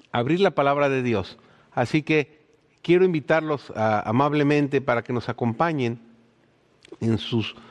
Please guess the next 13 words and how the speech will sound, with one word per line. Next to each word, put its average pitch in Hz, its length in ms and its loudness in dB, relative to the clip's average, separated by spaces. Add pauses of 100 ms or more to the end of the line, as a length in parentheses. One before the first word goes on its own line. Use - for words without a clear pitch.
(180)
hogares, 147 680 -2
en 123 140 -2
los 117 80 0
lugares 127 320 2
donde 120 260 -4
estén, 160 400 0 (380)
su - 100 -10
oficina, 160 480 0
no 196 80 2
importa 180 380 0
dónde 135 180 2
vaya 117 180 2
usted. 101 280 -4